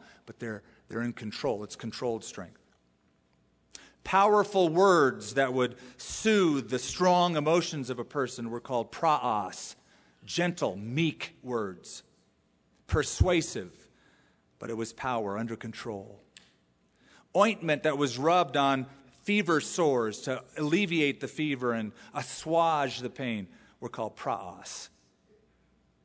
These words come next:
That's gentleness or meekness, with all lowliness and gentleness. How gentle are you? How gentle are you at home?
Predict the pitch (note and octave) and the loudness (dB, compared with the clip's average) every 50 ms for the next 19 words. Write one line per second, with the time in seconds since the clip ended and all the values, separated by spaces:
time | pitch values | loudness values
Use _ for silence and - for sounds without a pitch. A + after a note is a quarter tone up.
0 | _ _ _ _ _ _ _ _ _ _ _ _ - D#3 - - C#3 A#2+ B2 D#3+ | _ _ _ _ _ _ _ _ _ _ _ _ -10 -10 -10 -10 -8 -4 -2 -2
1 | D3+ B2+ B2 A2 G2+ F2 - - - - - - - _ _ _ _ _ _ _ | -2 -2 -6 -10 -10 -12 -14 -14 -14 -14 -16 -18 -20 _ _ _ _ _ _ _
2 | _ _ _ B2 A#2+ A#2 A#2+ C3 C3+ B2+ - A2 F2 E2+ - - - - - _ | _ _ _ 0 2 2 2 2 0 -2 -4 -10 -14 -14 -14 -16 -16 -16 -18 _
3 | _ _ _ _ _ _ - B2+ - C3+ C#3+ F3+ G3+ F3+ D#3 C#3+ C#3 C3 C3 C3 | _ _ _ _ _ _ -10 -2 2 4 6 6 8 8 6 6 6 4 2 2
4 | C3+ D3+ F3 - - - - - _ _ _ _ _ _ _ _ _ _ _ _ | 0 -2 -4 -6 -10 -14 -16 -18 _ _ _ _ _ _ _ _ _ _ _ _
5 | _ _ _ _ C#3 C3+ C#3 D3 D#3+ E3+ F3+ F#3+ G3 F#3 - - - - _ _ | _ _ _ _ 0 0 2 2 2 2 0 0 -2 -4 -8 -14 -20 -20 _ _
6 | _ _ _ _ _ _ _ _ _ _ _ _ - G2+ G2 - C3 B2+ A#2+ A#2+ | _ _ _ _ _ _ _ _ _ _ _ _ -20 -14 -8 -6 -4 -4 -4 -6
7 | - - G2+ F#2+ E2+ E2 - - - - - _ _ _ _ _ _ _ _ _ | -8 -10 -12 -12 -14 -16 -18 -18 -18 -18 -18 _ _ _ _ _ _ _ _ _
8 | _ - - - C#3 A#2+ G#2 - B2+ C3 B2+ B2+ B2 A2+ G#2+ G2 G2+ G2+ G2 F2 | _ -12 -10 -8 -8 -8 -6 -6 -6 -6 -6 -8 -10 -10 -8 -6 -6 -6 -6 -8
9 | F#2 F#2+ F#2 G2+ G2+ G2+ - _ _ _ _ _ _ _ _ _ _ _ _ _ | -12 -14 -14 -14 -18 -20 -20 _ _ _ _ _ _ _ _ _ _ _ _ _
10 | _ _ _ _ _ _ _ _ _ _ _ _ _ _ _ _ _ _ _ _ | _ _ _ _ _ _ _ _ _ _ _ _ _ _ _ _ _ _ _ _
11 | _ _ _ _ _ - D#3 F3 F3 C3 C#3+ F#3 F3+ F#3 - E3 D3+ B2+ A#2 C3 | _ _ _ _ _ 0 0 0 0 2 2 0 0 0 0 0 0 0 2 0
12 | C3 B2+ B2+ B2 A#2+ A2+ G#2+ - C3+ C3 A#2+ G#2+ G#2 F#2+ F#2 F2+ F2+ E2+ | 0 0 0 -2 -2 -4 -6 -8 -8 -6 -6 -6 -8 -8 -10 -12 -12 -14